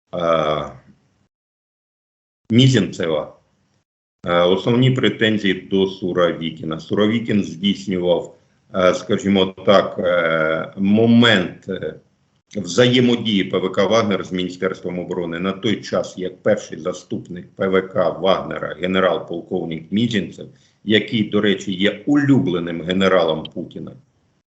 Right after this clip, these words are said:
мав би мати повну картину того, що відбувається в П В К.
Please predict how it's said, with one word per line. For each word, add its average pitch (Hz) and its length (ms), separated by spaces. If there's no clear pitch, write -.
мав 117 360
би 110 100
мати 123 380
повну 98 560
картину 90 420
того, 95 300
що - 120
відбувається 87 680
в 73 180
П 92 140
В 87 140
К. - 320